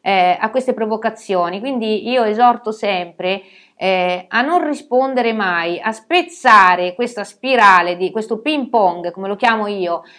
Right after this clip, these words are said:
eh, che è frutto di violenza verbale, eh, ed è un, un modo per provocare la vittima, per annientarla, come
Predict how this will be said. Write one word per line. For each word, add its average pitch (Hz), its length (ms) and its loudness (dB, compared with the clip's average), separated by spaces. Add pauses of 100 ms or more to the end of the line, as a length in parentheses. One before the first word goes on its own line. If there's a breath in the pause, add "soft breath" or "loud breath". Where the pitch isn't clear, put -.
(180 loud breath)
eh, 185 800 4
che 269 120 2
è 233 140 8
frutto 262 280 -2
di 220 120 -2
violenza 240 400 0
verbale, 190 800 4
eh, 185 400 -2
ed 208 120 -4
è 220 280 4
un, 196 520 -10
un 226 140 -6
modo 247 300 0
per 233 160 -4
provocare 240 640 4
la 214 120 0
vittima, 214 520 -4
per 214 160 -2
annientarla, 226 800 2
come 220 320 -4